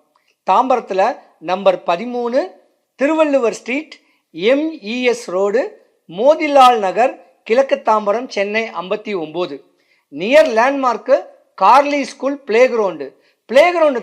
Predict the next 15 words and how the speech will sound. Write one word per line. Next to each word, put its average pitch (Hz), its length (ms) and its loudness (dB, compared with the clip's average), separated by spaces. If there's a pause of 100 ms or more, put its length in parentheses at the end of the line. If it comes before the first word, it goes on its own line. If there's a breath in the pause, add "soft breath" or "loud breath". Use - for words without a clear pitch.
தாண்ட 254 300 0
உடனேயே 202 380 -4 (260 soft breath)
ஒரு 190 160 -4 (140)
ஏ 247 120 8
டி 285 120 -2
எம் 240 160 -6
கே 208 60 0 (100)
கட்சி 170 280 -6
ஆபீஸ் 170 220 -8
இருக்கும். 131 260 -18 (440)
அந்த 214 160 -4 (140)
கட்சி 226 220 -2 (100)
ஆபீஸ்க்கு 269 340 -2 (120)
எதிர்த்த 269 240 0
மாதிரி 208 240 -2